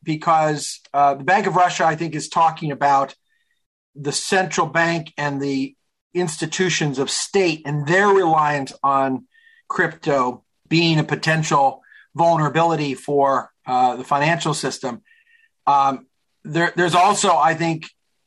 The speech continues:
for Vladimir Putin and, and autocrats who seek to control the, the, uh, the sinews of the economy and relationships in the financial and commercial domain and the data that comes with it. Um, there's something challenging with,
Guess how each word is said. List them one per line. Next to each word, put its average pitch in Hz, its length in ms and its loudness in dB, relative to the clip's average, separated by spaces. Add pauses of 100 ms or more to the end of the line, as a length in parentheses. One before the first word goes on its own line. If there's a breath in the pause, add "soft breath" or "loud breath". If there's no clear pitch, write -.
for 156 440 0
Vladimir 165 380 2
Putin 160 360 0
and, 147 200 -6
and 143 400 -2
autocrats 151 600 2
who 147 180 -4
seek 160 340 -4
to - 100 -14
control 170 920 0 (640 soft breath)
the, 147 240 -6
the, 143 420 2
uh, 135 260 2
the 139 120 -8
sinews 185 480 2
of 156 80 -4
the 147 80 -4
economy 160 760 0
and 135 320 -2
relationships 147 1120 -2 (220)
in 151 60 -4
the 147 60 -2
financial 147 440 -2
and 131 60 -10
commercial 180 340 0
domain 139 480 -2
and 170 160 2
the 156 40 0
data 170 420 2
that 147 180 -6
comes 143 260 -4
with 185 180 2
it. 147 140 -2 (640)
Um, 147 260 0
there's 160 240 -2
something 185 400 0
challenging 160 840 0
with, 147 380 0